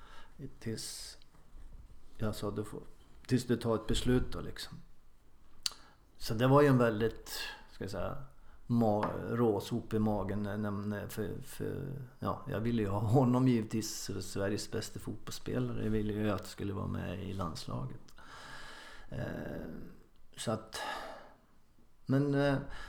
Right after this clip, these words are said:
under den tiden också så fick vi ju då pratas vid en del och, och han lovade mig att, att innan han tog det avgörande beslutet om han skulle sluta helt och hållet och så, så skulle jag få chansen att ta,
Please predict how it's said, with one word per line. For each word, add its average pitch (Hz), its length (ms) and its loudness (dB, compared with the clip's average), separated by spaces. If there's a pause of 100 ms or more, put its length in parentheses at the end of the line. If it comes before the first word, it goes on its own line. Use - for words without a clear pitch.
(120)
under 131 260 8
den 131 160 10
tiden 147 380 8
också 120 260 4
så 131 160 -2
fick - 360 -4
vi 147 60 0
ju 139 140 2
då 110 300 0
pratas 110 460 -2
vid 113 240 2
en 107 140 2
del 104 300 4
och, 101 540 -4
och 123 120 -6
han 113 260 0
lovade 110 460 4
mig 104 240 0
att, 98 260 -4 (680)
att - 180 -8
innan 110 320 6
han 117 140 8
tog 107 240 0
det 104 60 2
avgörande 107 560 4
beslutet - 520 -4
om 90 120 -2
han 92 100 -4
skulle - 200 -4
sluta 95 340 -4
helt 92 340 -2
och 92 60 -2
hållet 82 380 -6
och 78 320 -6
så, - 160 -8
så - 260 -8
skulle 90 360 -8
jag 95 100 -4
få - 120 -4
chansen 98 460 -6
att 98 120 -6
ta, 104 320 -6